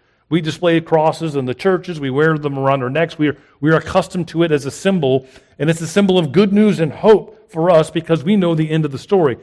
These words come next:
They have no such ending to know of yet at the time. For those who originally hear this, this is a very disturbing image. There is no more grotesque image for those ruled by the Romans,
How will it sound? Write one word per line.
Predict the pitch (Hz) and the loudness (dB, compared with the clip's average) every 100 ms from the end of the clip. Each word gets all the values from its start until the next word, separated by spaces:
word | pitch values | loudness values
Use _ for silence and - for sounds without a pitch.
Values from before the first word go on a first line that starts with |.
| _ _ | _ _
They | 135 196 185 | -2 0 2
have | 208 190 160 | 2 2 2
no | 180 170 | 0 -2
such | - 175 160 170 | -2 -4 -4 -2
ending | 180 175 139 139 | -2 0 -2 -4
to | 151 | -4
know | 147 180 175 131 | 0 0 2 0
of | 127 | 0
yet | 135 139 | -2 -2
at | 131 | -6
the | |
time. | 131 170 147 123 | -6 -2 -2 -2
For | 131 | -2
those | 165 190 | 2 2
who | 196 | 0
originally | 147 185 185 165 | 0 0 0 -6
hear | 143 214 | -6 -6
this, | 139 139 - - _ _ _ _ _ _ _ _ _ _ | -2 -4 -6 -18 _ _ _ _ _ _ _ _ _ _
this | 147 | -4
is | |
a | 160 | -4
very | 135 135 190 196 151 127 131 - _ | -2 -4 0 0 0 -2 -6 -12 _
disturbing | 147 - 156 139 139 | -10 -4 -4 -2 -4
image. | 151 117 98 101 - _ _ _ _ _ _ _ _ _ _ _ 151 | -4 -6 -14 _ -20 _ _ _ _ _ _ _ _ _ _ _ -2
There | 170 | 0
is | 156 | 2
no | 165 202 | 2 4
more | 196 196 185 | 6 6 6
grotesque | 156 151 156 208 208 208 - | 4 2 4 4 4 2 -4
image | 202 151 120 | -2 0 -2
for | - 139 | -4 0
those | 135 117 | 0 0
ruled | 123 180 139 120 - _ _ - | -2 0 0 -4 -10 _ _ -2
by | 131 | 0
the | 127 | 0
Romans, | 139 143 107 - - | -2 -2 -6 -14 -20